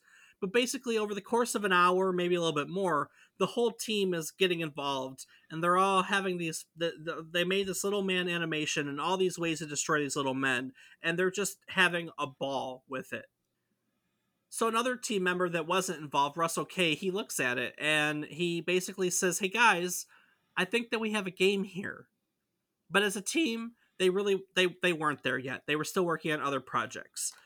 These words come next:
One of those projects was the game that Walker was inspired by. It was called Blood Money. Blood Money was a side-scrolling shooter. The Walker was one of the, the, the ground, um, units that would shoot, you know, at the ship as it went by.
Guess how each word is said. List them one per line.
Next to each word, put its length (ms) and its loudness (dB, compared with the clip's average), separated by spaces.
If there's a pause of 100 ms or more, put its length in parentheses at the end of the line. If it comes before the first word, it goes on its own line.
(160)
One 160 4
of 60 0
those 220 0
projects 600 0
was 380 2
the 80 -10
game 300 4
that 140 -4
Walker 280 -4
was 160 -4
inspired 500 -2
by. 180 -4
It 40 -8
was 120 -12
called 260 -2
Blood 240 -2
Money. 420 -4
Blood 180 2
Money 240 -2
was 220 0
a 80 0
side-scrolling 640 0
shooter. 440 -6 (340)
The 80 0
Walker 360 4
was 200 -2
one 220 0
of 140 -6
the, 260 -4
the, 420 0
the 360 -2
ground, 500 2 (280)
um, 380 -4
units 420 -4
that 140 -2
would 100 -10
shoot, 400 -2 (400)
you 120 -8
know, 280 -6
at 160 -2
the 100 -4
ship 340 0
as 140 -6
it 120 -6
went 180 -14
by. 240 -10